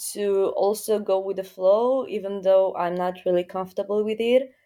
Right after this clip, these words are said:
But I know it would help me improve myself and maybe not spend so much time thinking about useless stuff, set thinking what to eat and,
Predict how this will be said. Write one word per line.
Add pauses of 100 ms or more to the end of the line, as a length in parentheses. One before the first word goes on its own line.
(200)
But
I
know
it
would
help
me (180)
improve
myself
and
maybe
not
spend
so
much
time
thinking
about (160)
useless
stuff,
set (240)
thinking
what
to
eat
and,